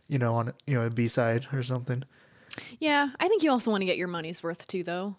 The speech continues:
Speaker 2: Or maybe it's
Speaker 1: Yeah.
Speaker 2: different now 'cause it's like, oh,
Speaker 1: Yeah,
Speaker 2: we all just pay
Speaker 1: that's
Speaker 2: for
Speaker 1: true.
Speaker 2: Spotify and it doesn't matter. Um, but back when, <laughs>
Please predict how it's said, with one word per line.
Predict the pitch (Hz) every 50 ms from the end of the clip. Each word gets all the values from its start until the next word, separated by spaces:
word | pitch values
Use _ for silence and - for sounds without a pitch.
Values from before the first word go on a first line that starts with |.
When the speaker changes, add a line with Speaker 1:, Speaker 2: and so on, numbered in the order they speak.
| _
Speaker 2:
Or | - 220 240 240 226 175 151
maybe | 151 240 247 247 135
it's | 127 127
Speaker 1:
Yeah. | 135 220
Speaker 2:
different | 214 208 214 165 151
now | 185 175 170 180 190
'cause | - 208 185 165
it's | 170 170 - - -
like, | 165 147 143 - - - - - _ _ -
oh, | - 185 175
Speaker 1:
Yeah, | 147 160
Speaker 2:
we | 156
all | 160 170 175
just | 170 185 - -
pay | - - 185
Speaker 1:
that's | 170 -
Speaker 2:
for | - 127
Speaker 1:
true. | 120 117
Speaker 2:
Spotify | - 170 160 156 180 - - 185 185 190
and | 190 185 175
it | 160 -
doesn't | 175 170 156 165 160 - -
matter. | 170 170 160 151 160 175 190 214 240 262 285 294 - - - - - - - _ _ -
Um, | 185 196 185 175 165 147 147 139 127 - _ - - -
but | - 233 226
back | 208 226 226 247 -
when, | 247 233 226 208
<laughs> | 220 254 247 247 -